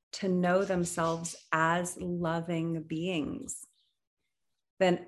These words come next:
when that s-, awareness spreads across the globe, then politicians,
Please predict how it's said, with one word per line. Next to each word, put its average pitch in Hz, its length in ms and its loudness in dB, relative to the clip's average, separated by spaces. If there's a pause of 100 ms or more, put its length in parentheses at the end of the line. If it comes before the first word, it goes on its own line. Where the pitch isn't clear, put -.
when 185 240 4
that 185 100 4
s-, - 320 -6 (180)
awareness 170 480 4
spreads 180 560 -4
across 160 380 -6
the - 100 -10
globe, 175 540 -2
then 165 220 -2
politicians, 170 1120 -2